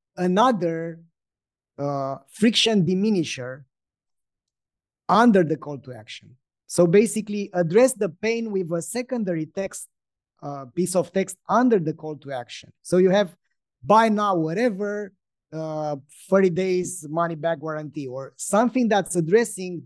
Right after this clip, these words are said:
their, their, their friction, you know, their, their perceived, uh, fears. So that's always, always going to work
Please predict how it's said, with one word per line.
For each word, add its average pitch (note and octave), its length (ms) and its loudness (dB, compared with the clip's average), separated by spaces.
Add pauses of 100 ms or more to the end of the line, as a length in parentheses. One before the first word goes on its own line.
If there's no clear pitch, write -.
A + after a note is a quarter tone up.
(140)
their, D#3 460 -2 (220)
their, C#3+ 280 -10
their E3 240 0
friction, B2 560 -6 (100)
you C3 100 -14
know, E3+ 280 -6
their, E3+ 320 -2 (260)
their F3+ 200 2
perceived, G3 760 2 (720)
uh, C#3+ 560 -6 (240)
fears. - 720 0
So - 360 -2 (140)
that's G3 420 0
always, G#3+ 600 4 (180)
always G#3 360 6
going F#3+ 240 -6
to D#3+ 80 -8
work F3 240 -6